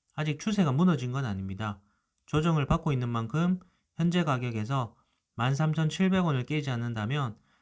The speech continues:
만 오천칠백 원까지도 반등을 노려볼 수 있는 구간이고요. 저는 개인적으로 만 오천칠백 원을 뚫기는 쉽지 않다고 판단되지만 이슈와 호재에 크게 반응했던 종목이라 아직 수급이 살아있다고 봤을 때는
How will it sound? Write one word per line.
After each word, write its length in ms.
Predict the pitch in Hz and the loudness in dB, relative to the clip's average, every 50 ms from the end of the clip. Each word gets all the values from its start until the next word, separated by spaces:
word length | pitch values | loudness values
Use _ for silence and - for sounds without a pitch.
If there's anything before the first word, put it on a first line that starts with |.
| _ _ _ _ | _ _ _ _
만 220 | - 107 113 123 | 0 0 2 2
오천칠백 640 | 143 151 151 - 165 160 160 - 190 202 190 208 196 | 2 0 0 2 2 0 2 4 4 4 4 4 4
원까지도 600 | 175 151 131 123 110 - 110 - 104 104 101 - - _ _ _ _ _ _ _ - | 4 2 0 -2 -4 -4 -6 -6 -6 -6 -8 -10 -16 _ _ _ _ _ _ _ -6
반등을 440 | - 123 143 151 151 156 151 143 131 | -2 -2 0 0 2 2 2 2 2
노려볼 380 | 135 156 160 156 143 131 120 | 2 2 2 2 2 0 0
수 140 | - - - | -2 -4 -6
있는 160 | 110 107 107 | -6 -4 -6
구간이고요. 680 | 101 - 110 110 110 107 107 101 101 117 131 147 143 135 - _ _ _ _ _ _ _ _ _ _ _ _ _ _ _ _ _ _ _ _ | -6 -6 -6 -4 -4 -2 -2 -4 -2 -2 -2 -2 -2 -4 -8 _ _ _ _ _ _ _ _ _ _ _ _ _ _ _ _ _ _ _ _
저는 260 | - 170 185 202 185 | 2 4 6 6 6
개인적으로 600 | 165 147 143 160 170 160 160 151 139 135 127 127 | 6 4 4 4 2 2 0 0 0 0 0 0
만 220 | 113 110 110 123 139 | 0 0 0 0 0
오천칠백 720 | 151 151 - - 165 165 160 165 - 196 180 190 185 180 | -2 -2 -2 -2 -2 -2 0 0 0 2 2 2 2 2
원을 320 | 160 139 127 117 117 - - | 2 2 0 0 -2 -4 -4
뚫기는 680 | - 156 156 156 - 160 151 160 180 190 202 202 202 - - _ _ _ _ | -4 -4 -4 -2 -2 0 2 2 4 4 2 2 0 -4 -12 _ _ _ _
쉽지 300 | - - 165 - - 170 | -8 -8 -6 -2 0 0
않다고 340 | 180 180 180 165 147 - - | 2 2 2 2 0 2 2
판단되지만 800 | 131 120 120 131 120 117 113 104 110 110 127 151 151 127 104 - _ _ _ _ _ _ _ _ - | 0 0 0 0 -2 -2 -2 -4 -4 -2 -2 -2 -2 -4 -6 -8 _ _ _ _ _ _ _ _ -6
이슈와 400 | 143 147 147 - 170 160 151 143 | -6 -4 -2 -2 0 0 0 0
호재에 400 | 131 143 147 143 160 160 147 143 | 0 0 -2 0 0 0 0 0
크게 240 | - - - 175 170 | -2 -2 -2 0 0
반응했던 560 | 131 123 127 135 139 135 123 - - 117 104 | 0 0 0 0 0 0 -2 -2 -4 -6 -4
종목이라 640 | 117 117 120 113 110 104 104 107 110 127 156 160 - _ _ _ _ _ _ _ _ | -4 -4 -4 -4 -4 -4 -4 -2 -2 -2 -4 -4 -8 _ _ _ _ _ _ _ _
아직 160 | 135 131 135 131 | -4 -4 -4 -4
수급이 440 | 135 - - 185 165 160 139 139 | -4 -4 -4 -2 0 0 0 0
살아있다고 500 | 135 156 170 175 170 160 151 - 135 123 | 0 2 2 2 2 2 0 -2 -4 -4
봤을 300 | 113 117 113 - - 113 | -4 -6 -6 -6 -6 -6
때는 360 | - 113 113 143 170 170 151 | -4 -2 -2 0 0 0 -2